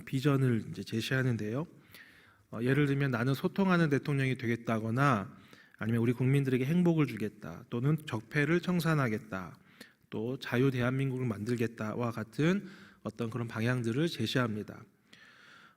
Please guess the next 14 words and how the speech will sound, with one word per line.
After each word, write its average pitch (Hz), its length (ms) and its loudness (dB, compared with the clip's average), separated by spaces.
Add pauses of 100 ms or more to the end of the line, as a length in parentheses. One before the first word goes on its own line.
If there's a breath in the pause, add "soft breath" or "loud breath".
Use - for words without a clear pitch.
어, 107 140 -6
그리고 165 220 6
사람들은 190 540 10
취임식 214 460 6
이후에 160 320 6
대통령의 151 600 2
행보를 190 560 6
주목합니다. 113 840 0 (420 soft breath)
대통령이 127 720 0
어디를 165 440 8
먼저 131 280 4
찾아가는지, 113 840 -2 (380 soft breath)
또 117 100 0
가서 165 580 0